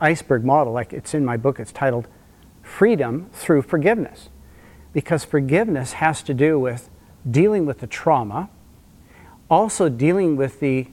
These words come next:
negative beliefs that we come to believe about ourselves, the lies that we come to believe about ourselves due to this act of trauma, and the shame that we carry, letting go of that shame.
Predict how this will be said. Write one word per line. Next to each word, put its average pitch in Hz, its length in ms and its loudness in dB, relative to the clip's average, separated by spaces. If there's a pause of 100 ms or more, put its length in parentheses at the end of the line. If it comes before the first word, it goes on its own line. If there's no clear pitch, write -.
(100)
negative 143 480 2
beliefs 143 440 0
that 156 160 -2
we 139 140 0
come 156 420 0
to 123 120 -10
believe 127 320 2
about 127 220 0
ourselves, 117 440 -4
the 123 100 -2
lies 143 480 2
that 143 120 -6
we 139 80 0
come 135 220 -4
to 117 80 -4
believe 135 260 2
about 131 460 -4
ourselves 113 440 -4
due 143 200 2
to 247 100 0
this 123 320 -6 (180)
act 131 420 -2 (400)
of 127 160 -8
trauma, 131 500 -4 (580)
and 160 160 2
the 147 80 2
shame 196 540 2
that 151 140 0
we 131 120 0
carry, 120 600 -4
letting 131 260 0
go 143 200 4
of 135 100 -2
that 147 200 -2
shame. 208 400 -6